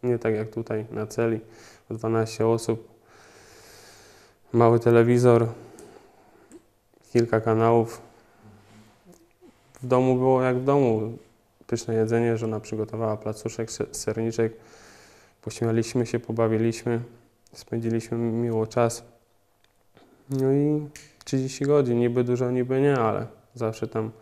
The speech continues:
sercem jest się w domu, duszą też, ciałem, fizycznie, psychicznie.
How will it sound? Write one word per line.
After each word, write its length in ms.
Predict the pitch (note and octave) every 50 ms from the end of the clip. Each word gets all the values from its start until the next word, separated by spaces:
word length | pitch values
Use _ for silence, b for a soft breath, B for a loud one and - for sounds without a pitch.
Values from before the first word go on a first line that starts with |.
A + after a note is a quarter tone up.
| B B B B B B B B B B B
sercem 460 | - - A2+ A2+ A2+ - A2 A2 A2
jest 180 | A2 A2 -
się 120 | - - G#2+
w 60 | A2
domu, 360 | A2+ A#2 A2+ A#2 A2+ A2+ A2+ A#2 A#2+
duszą 360 | A#2 A2+ - - G#2+ A2 A2+
też, 380 | A2+ - A2+ A2 - - - _ _ b b b b b b b b b b b b b b b b b b b b b b _ _ _ - -
ciałem, 440 | - - A#2 A#2 A2+ A#2 A2+ A2+ A2 A#2+ - - - _ _ _ _ _ - - _ _ _ _ - -
fizycznie, 600 | - - A#2 A#2 A#2 A#2 A#2 - - A#2 A2+ A#2+ A#2+ - _ -
psychicznie. 600 | - - A#2 A2 A#2 A#2 A#2 - - - A#2 A2+